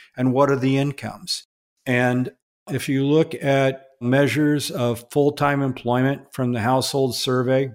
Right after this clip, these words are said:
it's falling. It's really kind of amazing. And there's a lot more part-time work.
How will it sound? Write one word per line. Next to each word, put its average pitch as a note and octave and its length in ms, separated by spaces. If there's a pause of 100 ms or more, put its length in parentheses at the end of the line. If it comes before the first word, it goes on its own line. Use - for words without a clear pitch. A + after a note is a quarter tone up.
(220)
it's - 320 (220)
falling. D#3 460 (800)
It's D3+ 300
really F3+ 220
kind F3+ 280
of D#3+ 100
amazing. D#3+ 540 (400)
And D3 480 (160)
there's B2 280
a - 200
lot B2 280
more C#3+ 160
part-time C#3 580
work. A2+ 440